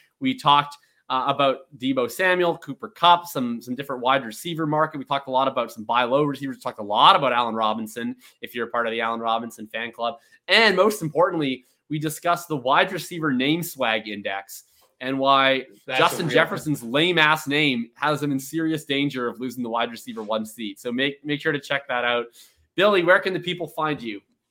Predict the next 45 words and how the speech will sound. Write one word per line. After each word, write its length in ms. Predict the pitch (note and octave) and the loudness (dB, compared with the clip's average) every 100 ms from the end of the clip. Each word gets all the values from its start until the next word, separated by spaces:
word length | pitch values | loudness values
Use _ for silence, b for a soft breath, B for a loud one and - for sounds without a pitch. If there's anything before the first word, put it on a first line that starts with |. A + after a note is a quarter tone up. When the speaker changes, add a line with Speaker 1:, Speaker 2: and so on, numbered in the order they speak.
| _ _ _ | _ _ _
Speaker 2:
Yeah, 180 | G3+ A#3 | -6 -6
you 120 | D3+ | -6
can 140 | F#3+ - | -10 -8
find 200 | A3 G3 | -6 -6
me 140 | F#3 | -8
on 160 | E3 D#3+ | -10 -10
Twitter 520 | F3 E3+ F3+ F3 - | -10 -10 -10 -12 -8
any 180 | B3 A#3+ | -4 -4
given 280 | E3 D3 C3 | -4 -6 -6
moment 380 | C3 C3+ D3 - | -8 -8 -10 -8
at 240 | G#3 E3+ | -6 -6
Big 180 | D#3+ C#3+ | -8 -8
Billy 280 | C#3+ C#3 B2 | -8 -6 -6
F 160 | B2 - | -6 -8
F. 340 | C3 D#3 - B B | -8 -10 -14 B B
My 160 | - C#3 | -8 -8
D 220 | C#3 G3 A3 | -6 -4 -2
Ms 140 | G3 F#3+ | -2 -2
are 160 | D3 | 0
open. 400 | B2+ B2+ C3+ D#3+ | -2 -2 -6 -8
You 100 | - | -10
can 160 | D#3+ E3 | -6 -4
always 300 | E3 D3 C#3 | -2 -2 -4
hit 180 | E3+ D#3 | -6 -6
me 140 | C3+ | -4
up 160 | B2 B2 | -4 -4
with 120 | B2 | -8
something. 480 | - C#3 B2 D#3+ D#3+ B B B B - | -6 -8 -6 -8 -8 B B B B -2
It's 160 | C#4 - | -2 0
probably 340 | B3+ G#3+ E3+ | 2 4 4
making 300 | D3+ C#3+ C#3+ | 0 -4 -4
fun 220 | C3+ C3+ B2 | -4 -2 -2
of 60 | |
me 160 | C3+ C#3+ | -4 -4
or 100 | C#3+ | -4
something, 360 | E3+ D3+ B3+ | -4 -2 -2
but 120 | A#3+ D#4 | 0 4
that's 280 | C4 F3+ E3 | 4 4 4
okay. 480 | B2 A#2+ B2+ B2 | 2 2 0 2
I, 360 | E3+ G#3+ A#3 C4+ | 4 4 6 4
I 40 | C4+ | 4
got 260 | D3 C#3+ | 2 -2
Speaker 1:
<laughs> 20 | |
Speaker 2:
thick 180 | E3 C#3+ | -4 -4
skin. 460 | - - C3+ D#3 | -4 -2 0 0